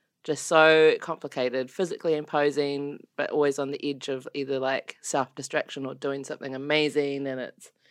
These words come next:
anyway, I love it. Gillian Anderson is incredible. She's this, turns in this very, like, restrained performance, except for there's a moment where she cracks and you're like, "Holy shit, you're the greatest actress of our generation."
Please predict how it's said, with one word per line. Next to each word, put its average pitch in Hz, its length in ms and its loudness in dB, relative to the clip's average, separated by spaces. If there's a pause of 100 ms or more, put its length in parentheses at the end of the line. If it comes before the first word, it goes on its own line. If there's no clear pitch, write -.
(540)
anyway, 160 280 4 (320)
I 196 100 8
love 175 200 8
it. 165 300 8
Gillian 185 320 2
Anderson 151 800 0
is 139 720 -4
incredible. 139 840 -6 (720)
She's 156 200 -10
this, - 480 -12 (180)
turns 170 240 -8
in 156 80 -8
this 143 140 -8
very, 151 220 2
like, 143 300 -4
restrained 147 540 -4
performance, 143 760 -10 (640)
except - 320 -14
for 156 80 -10
there's 147 160 -4
a 143 40 -4
moment 135 320 -6
where 135 100 -4
she 135 160 -10
cracks - 440 -6
and 139 100 -8
you're 135 140 -4
like, 131 220 0
"Holy 131 200 -6
shit, 143 200 -10
you're 139 100 -4
the 127 80 -10
greatest 131 380 -8
actress - 320 -12
of 175 80 -10
our 165 100 2
generation." 403 480 4